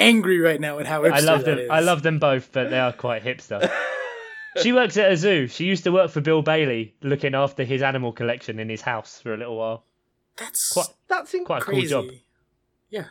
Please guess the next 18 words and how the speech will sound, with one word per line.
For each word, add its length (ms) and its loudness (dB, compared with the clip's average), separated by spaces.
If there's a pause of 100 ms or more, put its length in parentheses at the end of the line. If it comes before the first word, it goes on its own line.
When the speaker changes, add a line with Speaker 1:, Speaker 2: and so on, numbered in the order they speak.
(160)
Speaker 3:
Bizarre. 600 -12 (200)
<laughs> 60 -8 (1040)
Speaker 2:
Yeah. 200 -4 (340)
Speaker 1:
Oh, 180 4
speaking 400 2
of 80 2
horrible 300 4
tattoos, 400 0
though, 440 0
just 300 0
completely 560 2 (160)
taking 260 0
this 140 -2
miles 220 0
offside 280 -4
like 140 -6
we 60 0
do. 200 -6